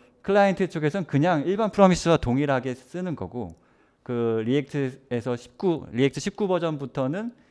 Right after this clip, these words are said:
이 유즈 훅을 통하면 프라미스를 바로 쓸 수 있고요. 이렇게 하게 되면 아직, 아직 프라미스가 펜딩 상태면 저 컴포넌트 자체가 이제 서스펜스 상태로 빠져서 클라이언트 단에서 그런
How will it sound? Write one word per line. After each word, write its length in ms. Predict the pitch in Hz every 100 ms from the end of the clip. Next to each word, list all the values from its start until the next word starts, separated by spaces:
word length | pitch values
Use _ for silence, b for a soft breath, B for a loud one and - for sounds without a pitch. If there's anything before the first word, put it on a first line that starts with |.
| -
이 180 | 123 117
유즈 240 | 131 143
훅을 320 | 151 160 151
통하면 500 | 139 147 120 131 113
프라미스를 920 | 98 175 175 165 151 147 139 131 123 117 b b b _
바로 280 | 113 117 123
쓸 200 | 165 160
수 140 | 143
있고요. 360 | 92 - 110 92
이렇게 280 | 123 143 156
하게 180 | 139 135
되면 300 | 131 131 113
아직, 320 | 104 120 123
아직 400 | 107 - 135 -
프라미스가 460 | - 151 151 - 135
펜딩 300 | 190 190 180
상태면 600 | 151 127 110 123 110 90 B B _
저 140 | 139
컴포넌트 560 | 135 180 180 175 160 151
자체가 640 | 117 - 131 123 123 120
이제 140 | 110 104
서스펜스 500 | 165 - 156 143 - _ _
상태로 540 | - 135 143 139 131
빠져서 560 | 123 151 120 101 127 90 b b b b -
클라이언트 400 | 185 185 180 160 - _ _
단에서 540 | 147 151 147 175 185
그런 340 | - 123 117